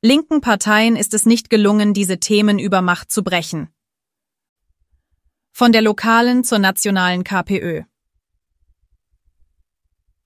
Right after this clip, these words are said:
Viele Linke, Kommunistinnen und Sozialisten haben in den letzten Monaten große Hoffnung in die K P Ö gesetzt.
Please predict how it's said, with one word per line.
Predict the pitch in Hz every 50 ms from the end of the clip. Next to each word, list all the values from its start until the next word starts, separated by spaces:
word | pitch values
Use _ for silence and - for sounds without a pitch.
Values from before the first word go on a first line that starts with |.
| _ _
Viele | - - 285 277 269 247
Linke, | 220 208 202 202 - 220 208 214 226 220 _ _ _ _ _ -
Kommunistinnen | - 226 220 214 214 220 233 226 - - 240 220 220 214 214 -
und | - 214 196
Sozialisten | - 208 196 - 214 190 202 214 220 - - - 196 190 190 185 _ _ _ _ _
haben | - 233 233 226 233 226
in | 226 214
den | 208 202
letzten | 202 214 220 - - - 226 208
Monaten | 202 202 208 208 196 196 - 196 196
große | 175 - 190 208 226 233 226 233 214
Hoffnung | 190 214 202 - - 190 185 185
in | - 185 196
die | 190 185
K | - 202 190
P | 180 - 202 -
Ö | 175 180 170
gesetzt. | 165 165 156 165 151 - - - - -